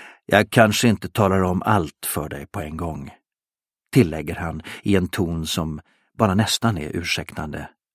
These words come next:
"Men, eh, jag lovar att aldrig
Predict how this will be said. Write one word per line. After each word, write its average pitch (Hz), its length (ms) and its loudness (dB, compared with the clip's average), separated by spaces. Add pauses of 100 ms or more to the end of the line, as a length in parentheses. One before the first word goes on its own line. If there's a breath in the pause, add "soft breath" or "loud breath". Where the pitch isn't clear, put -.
(560 loud breath)
"Men, 104 300 6
eh, 104 240 6 (680)
jag 117 140 6
lovar 104 600 6 (380)
att 98 160 2 (120)
aldrig 101 600 2